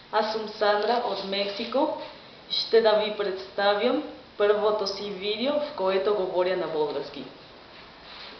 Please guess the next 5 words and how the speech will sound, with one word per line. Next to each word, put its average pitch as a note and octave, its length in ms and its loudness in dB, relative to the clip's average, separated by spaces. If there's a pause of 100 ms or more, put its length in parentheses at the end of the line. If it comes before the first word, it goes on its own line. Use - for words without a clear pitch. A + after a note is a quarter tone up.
(120)
Всеки F4 400 2
ден C#4+ 320 4 (480)
хората A#3+ 440 4
ме G#3 260 0
пита A3+ 380 0